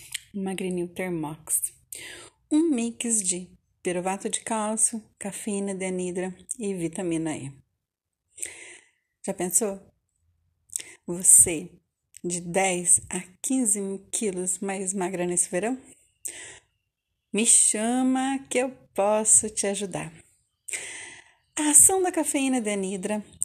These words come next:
irá agir diretamente no sistema nervoso central,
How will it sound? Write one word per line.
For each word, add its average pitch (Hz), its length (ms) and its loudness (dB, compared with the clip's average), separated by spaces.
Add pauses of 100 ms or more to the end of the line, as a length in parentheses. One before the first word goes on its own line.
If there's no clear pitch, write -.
irá 214 340 0
agir 214 300 2
diretamente 226 1160 -2
no 233 120 0
sistema 220 460 2
nervoso 202 420 -4
central, 180 520 -2